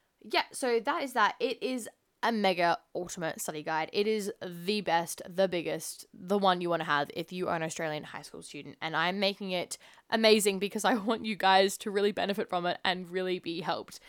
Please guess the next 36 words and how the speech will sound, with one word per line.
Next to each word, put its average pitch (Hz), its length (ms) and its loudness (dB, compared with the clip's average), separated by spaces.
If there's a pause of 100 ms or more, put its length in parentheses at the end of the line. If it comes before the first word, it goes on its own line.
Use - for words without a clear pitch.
(280)
Um, 180 320 4
and 233 120 2
some 294 120 4
of 294 60 4
the 294 40 6
information's 277 480 4
really 254 160 4
simple, 262 320 2
but 196 160 -2
something 226 380 -4
you 247 220 -6
may, 240 160 6
maybe 240 420 -8
don't 185 140 -10
think 160 120 -14
about. - 280 -6
Who 247 100 -2
knows? 131 260 -4 (320)
Anyway, 233 300 0 (720)
that 220 140 4
is 233 120 -2
that. 165 260 4
I 220 140 6
have 339 160 0
already 202 540 -2 (100)
introduced, 185 560 -8 (140)
um, 160 320 0
the 170 100 -10
wonderful 160 400 -6
Michelle 156 500 -6 (340)
to 175 200 -6
us, - 500 -4
um, 180 380 2
already 175 320 -2
today. 165 300 -2
However, 208 580 0